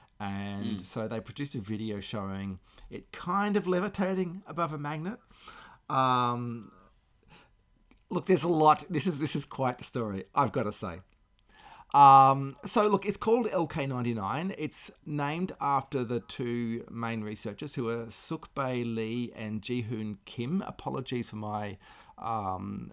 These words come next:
Speaker 1: mangling of Korean names here, but, um, there's no way around it. Um, so L and K for Lee and Kim, and they discovered this material back in nineteen ninety-nine.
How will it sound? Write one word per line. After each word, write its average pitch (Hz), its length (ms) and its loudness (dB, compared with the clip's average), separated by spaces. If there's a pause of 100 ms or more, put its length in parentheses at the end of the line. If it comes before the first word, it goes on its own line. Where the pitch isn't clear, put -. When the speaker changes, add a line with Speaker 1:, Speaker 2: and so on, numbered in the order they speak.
(100)
Speaker 1:
mangling 107 560 -6
of 107 220 -12
Korean 104 380 -6
names 95 300 -8
here, - 460 -8
but, 104 500 -6 (140)
um, 110 400 -12
there's 113 180 -12
no 107 80 -4
way 101 140 -2
around 92 260 -6
it. - 100 -10 (580)
Um, 127 340 -2
so 123 400 -2
L 139 200 -2
and 127 160 -2
K 117 260 -6
for 110 460 -4
Lee 110 280 -4
and 107 160 -10
Kim, 127 320 -6 (340)
and 135 460 0
they 139 220 0
discovered 156 420 -4
this - 140 -10
material 131 360 -4
back 113 260 -10
in 113 120 -6
nineteen 120 400 -4
ninety-nine. 110 800 -6